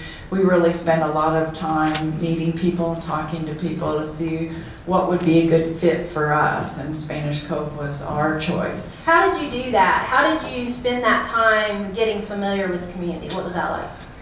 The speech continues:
Speaker 1: Um, we belonged to what was called the Spirit Club. We joined the Spirit Club, so we were able to go on trips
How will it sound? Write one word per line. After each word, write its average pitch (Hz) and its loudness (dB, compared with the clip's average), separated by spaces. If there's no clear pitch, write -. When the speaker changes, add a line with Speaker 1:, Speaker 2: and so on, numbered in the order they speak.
Speaker 1:
Um, 208 2
we 240 2
belonged 202 2
to 190 0
what 180 2
was 175 0
called 175 2
the 147 4
Spirit 185 2
Club. 226 0
We 202 -6
joined 185 0
the 165 -2
Spirit - 2
Club, - 0
so 170 2
we 165 4
were 165 6
able 170 4
to 180 -4
go 165 2
on 165 2
trips 175 2